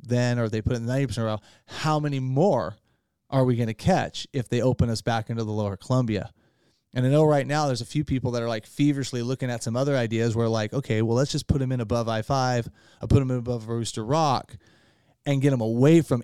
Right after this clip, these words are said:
any chance of handling tules, and we can go in theoretically tomorrow. And I know they're feverishly looking at tag recoveries and feverishly looking at some of these, some of these creel counts and creel checks.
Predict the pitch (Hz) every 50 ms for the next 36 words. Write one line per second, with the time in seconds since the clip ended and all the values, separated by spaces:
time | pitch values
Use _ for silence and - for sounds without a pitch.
0 | - - 165 214 240 226 170 135 120 110 123 - - - - 120 107 107 - 120
1 | 110 - - - 117 127 123 117 110 110 - - 117 113 113 107 131 151 175 151
2 | 131 127 120 117 113 104 - - - 156 135 120 113 135 165 170 143 120 - -
3 | 107 110 - - 117 127 131 113 98 95 - - _ _ _ _ _ _ _ _
4 | _ _ - 120 123 123 127 147 170 190 165 135 120 - - - 151 156 151 143
5 | 135 - 131 120 117 127 143 151 - 143 127 117 - - - 139 131 135 139 131
6 | 135 123 - 139 131 123 127 127 127 127 113 110 107 - - 131 127 120 120 110
7 | 117 113 110 113 113 - 117 110 110 104 - - - 120 117 113 107 110 110 101
8 | - - _ _ _ _ _ _ _ - - 139 123 117 110 107 - - - -
9 | 135 131 127 117 - 131 123 117 117 110 - 104 101 - - 127 127 120 113 -
10 | 123 110 107 104 - - -